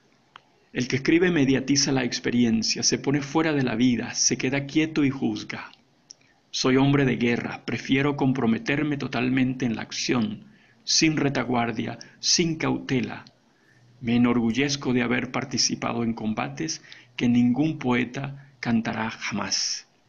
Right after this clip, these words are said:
Escribo, sin embargo, pero no como los escritores de vocación y de oficio. Ellos buscan la belleza, la verdad, la justicia, la libertad y la, o la gloria.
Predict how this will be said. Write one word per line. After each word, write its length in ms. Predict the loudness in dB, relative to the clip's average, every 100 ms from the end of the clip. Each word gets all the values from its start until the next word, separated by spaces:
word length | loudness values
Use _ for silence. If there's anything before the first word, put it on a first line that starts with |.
| _ _ _ _ _ _ -20 -20 -8
Escribo, 400 | -6 2 4 6
sin 180 | 6 4
embargo, 360 | 4 4 2 2
pero 200 | 2 4
no 160 | 2
como 180 | 0 0
los 140 | 0 0
escritores 560 | -2 -2 -2 -2 0
de 80 | -2
vocación 540 | -2 -4 -4 -2 0 0
y 60 |
de 120 | -4
oficio. 540 | -6 -2 -2 0 -4 -10 _ _ _ _ _ _ _ -6
Ellos 260 | -4 -4 0
buscan 380 | 0 0 0
la 80 | 0
belleza, 480 | -2 -2 -2 -2 -2
la 80 | -2
verdad, 600 | -4 -4 -4 -4 -6 -14 -20 _
la 180 | -4 -2
justicia, 800 | -2 -6 -4 0 0 0 -6 -8 -12 -12 -4
la 140 | 2
libertad 440 | 4 4 2 0 -2
y 60 |
la, 240 | -2 -4 -6 -4
o 100 | -2
la 120 | 0
gloria. 460 | 0 -2 -4 -10